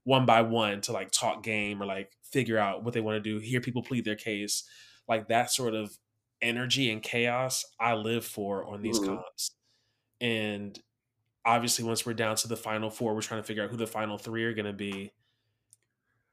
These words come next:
Speaker 1: And a duo is still left in the house. It's like, well, this isn't exciting to watch at all.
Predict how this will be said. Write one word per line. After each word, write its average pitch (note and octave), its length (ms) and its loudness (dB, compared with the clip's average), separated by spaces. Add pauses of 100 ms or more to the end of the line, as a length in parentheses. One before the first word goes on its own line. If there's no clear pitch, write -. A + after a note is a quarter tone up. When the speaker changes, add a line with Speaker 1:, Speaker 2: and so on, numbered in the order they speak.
(400)
Speaker 1:
And C3 180 8
a A#2+ 40 6
duo A#2+ 420 6
is A#2 120 4
still A#2+ 240 2
left A2 240 -2
in G#2+ 100 -2
the G#2 80 -2
house. G#2 500 0
It's G#2 180 -6
like, F#2+ 300 -8
well, G#2+ 140 -8
this G#2+ 220 -2
isn't G2 240 -6
exciting G2 400 -8
to G2 80 -12
watch F#2+ 300 -6
at G2 60 -10
all. G2+ 380 -8